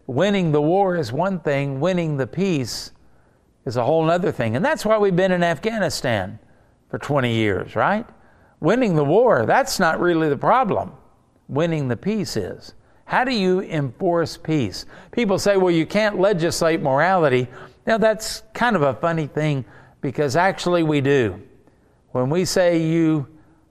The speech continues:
uh, that it's against the law to murder, we are, um, legislating morality. This is right and this is wrong. Now, the enforcement of that, that's a different issue because that law has been on the books for a long time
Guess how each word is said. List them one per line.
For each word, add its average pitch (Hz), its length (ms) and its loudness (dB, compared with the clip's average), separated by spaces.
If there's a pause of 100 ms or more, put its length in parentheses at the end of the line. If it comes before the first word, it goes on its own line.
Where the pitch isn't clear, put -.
uh, 123 160 -2
that 143 180 0
it's 151 160 -2
against 156 400 0
the 165 80 2
law 165 260 4
to 151 100 0
murder, 139 440 2
we 151 200 0
are, 120 320 2 (540)
um, 113 720 -2
legislating 143 840 0
morality. 131 640 2
This 127 240 0
is 165 160 0
right 156 300 4
and 143 120 -6
this 123 160 -4
is 123 140 -4
wrong. 113 380 0 (920)
Now, 147 120 -2
the 135 120 -4
enforcement 170 680 -2
of 156 100 0
that, 151 500 -2 (220)
that's 220 320 -2
a 220 60 0
different 202 340 -4
issue 175 420 -4 (500)
because 127 220 -4
that 226 220 2
law 208 180 4
has 151 160 0
been 185 160 0
on 180 180 0
the 165 80 0
books 175 320 -2
for 131 160 -4
a 117 80 2
long 185 460 0
time 143 480 0